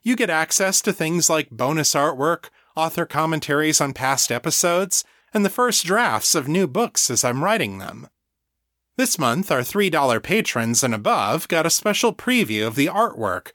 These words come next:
for the special Honor of Bellevue Omnibus Edition. If you'd like to see it yourself,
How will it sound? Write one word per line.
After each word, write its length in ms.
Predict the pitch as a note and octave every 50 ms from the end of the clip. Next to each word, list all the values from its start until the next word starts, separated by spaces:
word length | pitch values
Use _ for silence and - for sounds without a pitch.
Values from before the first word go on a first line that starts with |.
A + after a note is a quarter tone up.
| _
for 120 | - - F3
the 120 | C#3+ D3
special 600 | - - - G3+ G3+ G#3 G3+ - G#3+ F#3 G3 G#3 -
Honor 340 | D#3 D3+ E3+ F#3+ F#3+ F3+ D#3+
of 180 | C3+ A#2 A2
Bellevue 540 | G#2+ C3 C#3+ D3+ D#3 C3 C3+ C#3 C#3 C#3+ D#3
Omnibus 720 | - D#3+ E3 F3 D#3 A#2+ G#2 G#2 F#2 A2 G2+ F#2 - - B2+
Edition. 600 | G2+ A2 A2 G2+ - - A#2 G2 F#2+ G2 G2 _ _ _ _ _ _ _ _ _ _ _ _ _ _ _ -
If 160 | G#3 G#3 -
you'd 100 | A#3 G3
like 220 | A#3 B3 B3+ B3
to 80 | - E3
see 240 | - - - E3+ D3
it 60 | A2+
yourself, 680 | A#2+ A#2+ A2 - - - G#3+ G#3+ A#2 G2 G2+ A2+ -